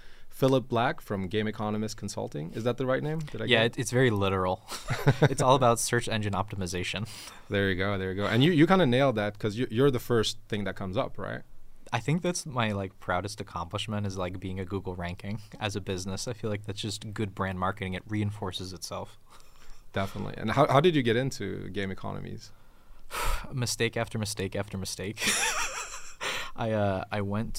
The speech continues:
Speaker 2: to college to study economics, was super fascinated with it. And when you get into economics, you end up, like, moving up the chain in terms of understanding and asking more and more probing questions about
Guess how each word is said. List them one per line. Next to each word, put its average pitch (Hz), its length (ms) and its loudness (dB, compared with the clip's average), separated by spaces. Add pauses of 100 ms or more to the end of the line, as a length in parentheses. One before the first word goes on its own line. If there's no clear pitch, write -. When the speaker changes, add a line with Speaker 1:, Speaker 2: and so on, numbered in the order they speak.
Speaker 2:
to 98 720 0 (580)
college 104 480 2
to 104 80 -6
study 101 320 -2
economics, 92 580 -6
was 95 140 -8
super - 540 -6
fascinated 95 500 -6
with 95 180 -8
it. 92 200 -6 (440)
And 104 140 -2
when 104 80 2
you 110 60 2
get 113 120 2
into 120 160 2
economics, 92 520 -4
you 95 280 -6 (120)
end 104 120 -4
up, 104 80 -2 (200)
like, 95 180 -6
moving 107 500 0
up 95 200 -4
the - 80 -10
chain 92 340 -6
in 90 120 -6
terms 95 260 -6
of 92 60 -12
understanding 92 640 -8
and 92 100 -6
asking 95 400 -6
more 101 300 0
and 104 80 2
more 104 180 4
probing 95 560 -6
questions 95 640 -6
about 92 460 -6